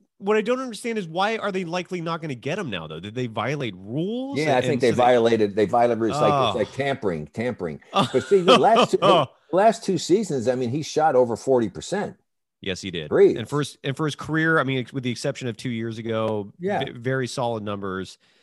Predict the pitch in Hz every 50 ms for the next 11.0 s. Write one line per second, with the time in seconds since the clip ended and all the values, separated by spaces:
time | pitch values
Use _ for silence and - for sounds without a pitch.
0 | _ _ _ _ _ _ _ _ _ - 120 104 - - 98 95 95 85 82 80
1 | - 90 _ _ _ _ - 85 85 85 82 82 123 185 226 - 113 110 117 113
2 | 120 107 - - 123 117 107 - 107 101 110 123 131 127 127 123 123 120 120 117
3 | 117 117 101 92 127 190 175 170 147 120 123 175 208 - 120 110 123 135 104 104
4 | 143 185 220 214 95 87 - 160 196 214 185 - 135 107 135 139 131 117 - 104
5 | 87 - 151 196 226 180 107 101 90 - - 156 127 - 147 - - 165 143 -
6 | - - - - 214 - 226 - - - _ _ _ _ _ _ _ _ _ _
7 | _ - - 147 147 120 82 80 104 131 135 139 143 160 160 - - - 175 147
8 | - - 185 175 160 135 110 101 104 113 113 - - 151 156 165 165 160 165 147
9 | 151 135 - 160 160 151 139 151 151 147 139 135 127 120 143 139 131 - 127 127
10 | 165 170 - 165 156 - - - - 131 131 131 123 123 123 135 139 - - -